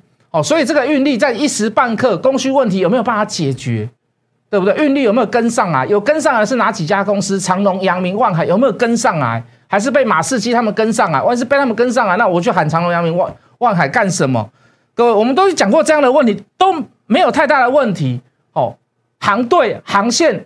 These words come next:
运力有没有增加？好，这个，这个，比如说长荣近期又有船要到了，好，它要增加的是美国线，还是要增加欧洲线？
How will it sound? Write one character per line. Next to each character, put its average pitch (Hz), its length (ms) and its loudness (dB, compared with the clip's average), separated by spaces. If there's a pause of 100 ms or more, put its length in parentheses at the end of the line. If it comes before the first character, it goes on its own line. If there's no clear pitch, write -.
(320)
运 320 180 2
力 302 80 4
有 233 100 4
没 220 80 -2
有 269 60 2
增 247 260 0
加？ 220 480 0 (920)
好， 127 240 -4
这 - 80 -4
个， 220 100 0
这 233 120 -2
个， 226 100 0
比 190 100 -2
如 196 120 2
说 269 100 2
长 226 240 0
荣 196 320 0 (460)
近 294 180 0
期 214 180 0
又 254 120 4
有 190 100 2
船 180 220 0
要 233 160 2
到 214 280 2
了， 123 300 -2
好， 117 240 -6
它 262 100 0
要 311 120 2
增 311 180 0
加 302 120 2
的 285 80 4
是 247 380 -2 (600)
美 208 180 0
国 214 220 2
线， 254 420 0
还 208 160 -2
是 269 100 0
要 285 80 2
增 277 200 0
加 254 140 2
欧 269 180 2
洲 247 200 2
线？ 190 360 -2